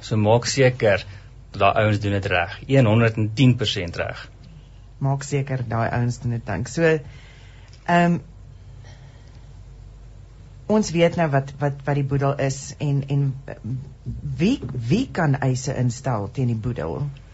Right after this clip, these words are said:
Speaker 2: Wil ek gou vra, net vinnig.
Speaker 1: So kom ek breek dit gou af. Bestrede eise, onbestrede eise.
Speaker 2: Mm.
Speaker 1: Onbestrede eise is nou maklik. Dis nou jou dokter en jou verband en jou versekering, D S T V inskrywings.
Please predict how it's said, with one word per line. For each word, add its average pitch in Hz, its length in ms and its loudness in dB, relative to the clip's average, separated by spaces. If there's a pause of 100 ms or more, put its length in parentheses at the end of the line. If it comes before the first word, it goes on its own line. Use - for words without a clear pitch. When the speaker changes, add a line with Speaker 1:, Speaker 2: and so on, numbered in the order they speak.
(160)
Speaker 2:
Wil 131 180 -2
ek 117 120 -2
gou - 180 -4
vra, - 400 -6
net 151 240 -2
vinnig. - 360 -10 (120)
Speaker 1:
So 127 160 -2
kom 143 160 4
ek 135 80 6
breek 117 160 8
dit 127 100 2
gou 135 140 2
af. 104 380 2
Bestrede 156 560 4
eise, 175 400 0 (120)
onbestrede 110 600 4
eise. - 440 -4 (180)
Speaker 2:
Mm. 127 360 -2
Speaker 1:
Onbestrede 180 460 6
eise 131 300 8
is 117 120 4
nou 110 120 4
maklik. - 520 -2 (180)
Dis 113 140 -2
nou 139 100 4
jou 123 120 8
dokter 101 460 2
en 101 80 2
jou 98 140 2
verband 95 560 0
en 107 80 2
jou 101 120 2
versekering, 95 800 -2 (260)
D - 60 -2 (160)
S 104 120 0
T 104 200 2
V 98 100 -8
inskrywings. 92 800 -2